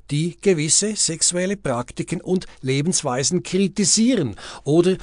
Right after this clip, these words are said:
anderer Meinung sind. Es stellt sich also die Frage, welches Ziel diese umstrittene Gesetzesänderung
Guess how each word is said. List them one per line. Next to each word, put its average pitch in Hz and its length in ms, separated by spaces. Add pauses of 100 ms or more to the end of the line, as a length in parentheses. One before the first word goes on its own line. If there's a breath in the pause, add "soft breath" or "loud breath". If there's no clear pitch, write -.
(100)
anderer 156 440
Meinung 170 480
sind. 87 560 (760 loud breath)
Es 165 120
stellt 226 220
sich 190 160
also 180 160
die 151 100
Frage, 131 720
welches 151 800
Ziel 180 520 (220)
diese 165 280
umstrittene 165 640
Gesetzesänderung 180 1300